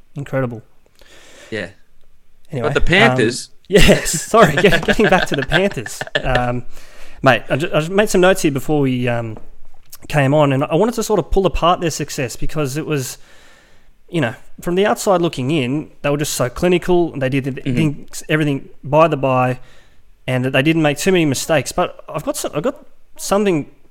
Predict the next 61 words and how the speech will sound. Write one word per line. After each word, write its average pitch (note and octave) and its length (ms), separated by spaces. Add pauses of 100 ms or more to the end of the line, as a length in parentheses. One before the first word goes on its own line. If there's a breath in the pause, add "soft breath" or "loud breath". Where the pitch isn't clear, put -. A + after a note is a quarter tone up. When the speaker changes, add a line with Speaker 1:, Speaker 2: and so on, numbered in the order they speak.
(120)
Speaker 1:
interesting G3 400
to C3+ 80
come B2+ 160
out E3+ 120
of B2+ 60
this. A#2+ 160
They D#3+ 60
obviously E3 260
conceded C#3+ 380
the C#3 60
most C#3 300
six - 220
agains D3 300
of C#3 80
any C3+ 100
team, E3+ 320
and C3 160
that B2+ 140
sort C#3 180
of A#2+ 100
goes C3+ 240
Speaker 2:
Mm-hmm. - 100
Speaker 1:
to C3 60
the B2+ 40
reason C3+ 320
why B2+ 200
maybe B2+ 240
that C3 160
rule's C3 240
been B2+ 160
tweaked C3 380
in B2+ 80
this C3+ 140
preseason. D#3 640
But C#3+ 260 (380 soft breath)
Speaker 2:
Yes. G2+ 180
Speaker 1:
they D#3 80
also, F#3+ 560 (760)
this F#3+ 200
is C3+ 80
funny, E3 200
despite F3+ 500
having G3 160
the D3 80
best E3+ 300
defense E3+ 340
in D#3+ 80
the C#3+ 60
competition, C#3 600
conceding D3 380
just C#3 220
eleven D#3+ 540
point D3 260
nine C#3 400
points C#3 260
per B2+ 140
game, C3+ 260
say C3+ 160
about B2 220
two C3+ 160
tries, C3 560